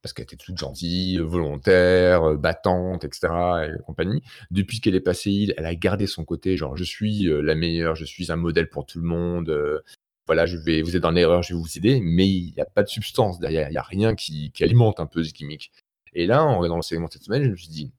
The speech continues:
ah ouais, ben, voilà ce qu'ils auraient dû faire, quoi, avec Bayley, un petit peu un truc, pas exactement ça, évidemment, mais un truc un peu dans la, dans cette lignée-là, euh, pour, euh, pour donner un peu, euh, de consistance à ce gimmick, euh, qui est un peu casse-gueule, hein. C'est sûr que c'est jamais évident d'avoir un heel qui dit, écoutez, euh,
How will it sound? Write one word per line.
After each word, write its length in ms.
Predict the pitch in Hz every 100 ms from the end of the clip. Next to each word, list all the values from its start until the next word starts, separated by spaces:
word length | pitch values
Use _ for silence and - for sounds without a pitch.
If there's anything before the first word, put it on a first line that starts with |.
| - -
ah 180 | 98
ouais, 160 | 87 92
ben, 560 | 80 76 73 73 71 73
voilà 300 | 82 92 104
ce 80 |
qu'ils 180 | - 80
auraient 140 | 76 76
dû 120 | 85
faire, 240 | 104 113
quoi, 100 | -
avec 180 | 80 73
Bayley, 200 | 73 78
un 60 | 76
petit 140 | -
peu 140 | - 71
un 80 |
truc, 240 | 67 - - -
pas 80 |
exactement 320 | 90 85 87 82
ça, 160 | -
évidemment, 360 | 90 92 147 113
mais 120 | 76
un 80 | 67
truc 180 | - 80
un 60 |
peu 120 | 67
dans 120 | 80 73
la, 320 | 69 76 - - - - _ _
dans 80 | 78
cette 240 | 87 -
lignée-là, 500 | 85 82 85 101 107
euh, 320 | 85 76 73 69 -
pour, 160 | 78
euh, 60 | 76 80 87
pour 240 | - 87 76
donner 240 | 95 92
un 80 | 92
peu, 180 | - 101
euh, 440 | 95 87 78 71 67 _ 85
de 60 | 76
consistance 640 | - 73 - - 139 131
à 60 | 78
ce 100 | 82
gimmick, 480 | 78 87 110 104
euh, 180 | 76 71
qui 120 | -
est 20 | 71
un 40 |
peu 120 | -
casse-gueule, 420 | 78 92 104 143
hein. 140 | 107 92
C'est 140 | -
sûr 160 | - 90
que 40 |
c'est 100 | 87
jamais 200 | 80 82
évident 240 | 78 85 110
d'avoir 240 | 82 80
un 40 |
heel 120 | 85 101
qui 140 | 85
dit, 160 | 90 95
écoutez, 360 | 78 92 98
euh, 120 | 71